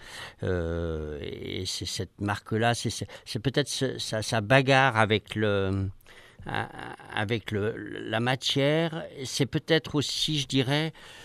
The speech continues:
sa ba-, sa bagarre avec la matière. Par exemple, là, elle s'est bagarrée avec les arbres. Elle, elle est allée chercher dans ses, dans les écorces, dans les nœuds, dans les trucs. C'est très difficile à,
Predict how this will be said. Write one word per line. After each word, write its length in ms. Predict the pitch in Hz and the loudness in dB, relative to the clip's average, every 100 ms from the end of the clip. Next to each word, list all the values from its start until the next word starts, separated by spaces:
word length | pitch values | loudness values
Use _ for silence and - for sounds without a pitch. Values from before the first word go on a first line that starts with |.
| - | -8
sa 160 | - 113 | 2 6
ba-, 300 | 143 147 131 | 8 6 4
sa 160 | 127 | 0
bagarre 260 | 120 147 139 | 2 4 4
avec 180 | 127 - | 2 2
la 60 | |
matière. 380 | 110 104 - 170 | 0 0 -4 -6
Par 100 | 110 | -4
exemple, 300 | 101 98 95 | -2 -2 -2
là, 60 | 95 | -2
elle 60 | |
s'est 140 | 87 92 | -2 -4
bagarrée 380 | 104 131 117 120 | -2 0 0 0
avec 160 | 101 | 0
les 180 | 95 90 | -2 -2
arbres. 220 | 117 127 | -2 -2
Elle, 80 | 90 | -4
elle 180 | 85 85 | -4 -8
est 140 | 90 | -8
allée 180 | 92 87 | -8 -6
chercher 360 | - 110 - 110 | -6 -4 -4 -4
dans 120 | 85 | -4
ses, 220 | - 107 - - | -6 -8 -10 -10
dans 100 | 98 | -6
les 240 | 98 98 | -6 -6
écorces, 340 | 113 - 110 104 | -8 -6 -8 -6
dans 100 | 92 | -6
les 160 | 92 | -4
nœuds, 300 | 95 104 113 | -2 -2 -4
dans 100 | 104 | -6
les 140 | 95 95 | -6 -8
trucs. 240 | - 127 | -6 -6
C'est 240 | - 104 - | -6 -8 -10
très 240 | - 139 - - - | -10 -10 -12 -20 -12
difficile 520 | 107 - 110 - 101 | -10 -8 -6 -4 -4
à, 160 | 80 | -6